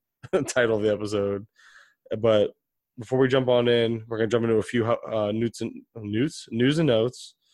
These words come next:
and go from there. So the first topic we can, uh, we're gonna discuss a little bit is, uh,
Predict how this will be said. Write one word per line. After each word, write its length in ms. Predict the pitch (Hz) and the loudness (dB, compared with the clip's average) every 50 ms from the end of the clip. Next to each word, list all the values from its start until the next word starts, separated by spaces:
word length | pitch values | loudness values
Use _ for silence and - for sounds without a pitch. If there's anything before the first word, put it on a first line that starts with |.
| _ _ _ _ _ _ _ _ - | _ _ _ _ _ _ _ _ -4
and 500 | 110 113 110 104 104 104 107 107 104 98 101 98 - _ _ - | 0 0 2 2 2 0 0 -2 -4 -4 -8 -14 -18 _ _ -6
go 120 | 95 107 | -6 -4
from 160 | 98 104 104 107 | -4 -2 -2 0
there. 360 | 120 120 107 95 98 98 - - - _ _ _ _ - - - - _ _ _ | 0 0 0 -2 -4 -6 -10 -16 -20 _ _ _ _ -20 -20 -20 -20 _ _ _
So 240 | - - 113 113 | -2 2 2 4
the 80 | 104 107 | 4 2
first 480 | - - - 160 160 147 - - - - | 0 2 2 2 2 2 -2 -8 -6 -2
topic 480 | 135 120 113 107 - 113 107 104 98 - - - - _ _ _ _ _ _ _ _ _ _ _ _ | 0 2 2 2 2 2 2 2 0 -2 -8 -20 -20 _ _ _ _ _ _ _ _ _ _ _ _
we 140 | - 120 104 | -2 0 0
can, 180 | 113 113 107 110 | 0 2 2 2
uh, 240 | 110 - 117 113 | 2 4 4 4
we're 80 | 107 107 | 4 4
gonna 120 | 107 110 | 2 2
discuss 360 | 101 98 - - 113 107 - - | 0 0 0 0 0 0 2 0
a 60 | 110 | 0
little 80 | 107 | 2
bit 140 | 95 107 101 | 2 2 2
is, 160 | 101 98 95 | 2 2 2
uh, 300 | 98 95 98 95 101 107 | 2 0 0 0 -2 -4